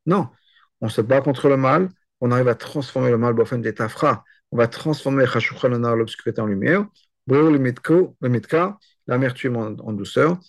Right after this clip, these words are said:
Shadavar Nefar Kulo Tov, que la chose avec laquelle on a besoin de, de, de, de, de se battre va être complètement transformée en positif. Voilà.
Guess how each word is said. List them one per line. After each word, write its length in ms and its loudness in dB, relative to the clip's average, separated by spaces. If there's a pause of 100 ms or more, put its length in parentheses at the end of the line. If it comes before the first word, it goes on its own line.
(140)
Shadavar 440 2
Nefar 420 -2
Kulo 440 4
Tov, 340 -2 (100)
que 80 -4
la 120 0
chose 600 -2 (400)
avec 240 -8
laquelle 300 -2
on 100 -2
a 60 0
besoin 300 0
de, 180 -4
de, 180 -10
de, 200 -10
de, 80 -14 (120)
de 440 -18
se 200 -16
battre 480 0 (540)
va 40 -2
être 180 -6
complètement 600 0
transformée 720 -2 (380)
en 100 -8
positif. 640 -10 (640)
Voilà. 240 0